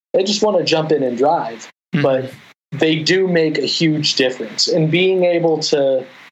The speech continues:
Speaker 1: you know, it, it, it's, it's just like anything else. If you're meticulous with it, if you're careful with it, if you're, if it's really a priority to you to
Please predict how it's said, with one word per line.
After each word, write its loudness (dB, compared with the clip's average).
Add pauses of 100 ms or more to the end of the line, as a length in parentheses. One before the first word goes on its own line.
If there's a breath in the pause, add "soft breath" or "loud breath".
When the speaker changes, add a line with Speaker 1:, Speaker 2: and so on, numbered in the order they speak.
(340)
Speaker 1:
you 4
know, 2
it, -4
it, -4
it's, 0
it's 0
just 0
like 0
anything 0
else. 0
If -2
you're 2
meticulous 0
with 2
it, 0
if -6
you're 2
careful 0
with 0
it, 0
if -2
you're, 2
if -12
it's 2
really 2
a 0
priority 0
to -2
you 0
to -6